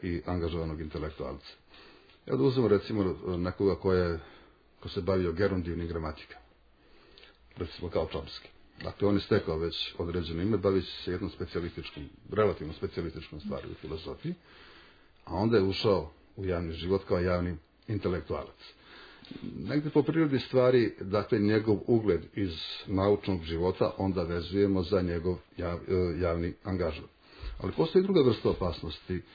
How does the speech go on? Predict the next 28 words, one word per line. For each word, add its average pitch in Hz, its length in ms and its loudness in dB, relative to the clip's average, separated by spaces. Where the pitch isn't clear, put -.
da, 90 600 0
a, 85 320 -4
ulazak 143 440 4
u 120 60 4
javni 107 340 4
život, 78 380 -6
a, 80 440 -2
do-, 101 340 4
dovede 123 460 4
do 113 300 4
izgradnje 104 680 2
opravdanog 110 560 2
ili 95 140 4
neopravdanog 98 580 2
autoriteta, 85 760 -2
a 113 120 0
da 120 120 4
se - 200 -2
onda 110 240 2
on 104 140 2
pokušava 98 520 -2
preneti 87 640 -2
unazad 90 480 -4
na, 87 220 -2
a, 85 340 -2
teorijsko 90 440 0
delo 90 320 2
ili 82 280 -2